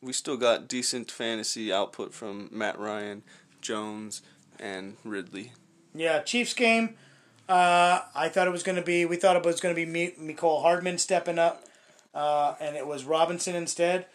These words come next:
Speaker 2: Although Mecole Hardman did have a seventy-five-yard touchdown called back, so that would have given him two touchdowns for a hundred and fifty yards. So then that
Speaker 1: Yeah, they
Speaker 2: would,
Speaker 1: both would have had,
Speaker 2: they would
Speaker 1: yeah.
Speaker 2: both would have balled out on huge. So I wouldn't say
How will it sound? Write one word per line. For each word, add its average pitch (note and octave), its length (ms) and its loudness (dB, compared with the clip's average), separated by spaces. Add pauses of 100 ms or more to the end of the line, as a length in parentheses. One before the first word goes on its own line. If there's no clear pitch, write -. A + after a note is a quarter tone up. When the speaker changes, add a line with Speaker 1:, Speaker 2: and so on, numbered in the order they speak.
(340)
Speaker 2:
Although D3+ 380 2
Mecole D#3 520 0
Hardman E3 300 4
did D#3+ 160 -4
have D3+ 260 2
a C#3+ 300 -4 (300)
seventy-five-yard D#3+ 1400 2
touchdown D3+ 540 -2
called C#3+ 360 -2
back, D#3 360 -2
so C3+ 180 -4
that C3+ 220 -4
would D3+ 100 -4
have B2+ 100 -10
given C#3+ 200 -8
him C#3 160 -12
two E3+ 160 -8
touchdowns D3+ 560 -4
for D3 140 -6
a B2 60 -6
hundred C#3 340 -8
and C3+ 140 -14
fifty D3+ 300 -10
yards. D3 380 -2
So D3+ 60 -6
then C#3 180 -8
that C3+ 60 -2
Speaker 1:
Yeah, C3+ 100 6
they B2+ 140 4
Speaker 2:
would, B2 80 -4
Speaker 1:
both C#3 240 6
would C3+ 120 0
have C3 100 4
had, B2+ 260 2
Speaker 2:
they E3+ 260 0
would E3+ 140 4
Speaker 1:
yeah. - 60 0
Speaker 2:
both E3 220 8
would E3 100 4
have D3 120 -2
balled D3+ 280 4
out D3 180 2
on C#3+ 180 -6
huge. E3+ 260 -4
So E3 120 2
I D3+ 100 0
wouldn't E3 280 -4
say D#3 300 -2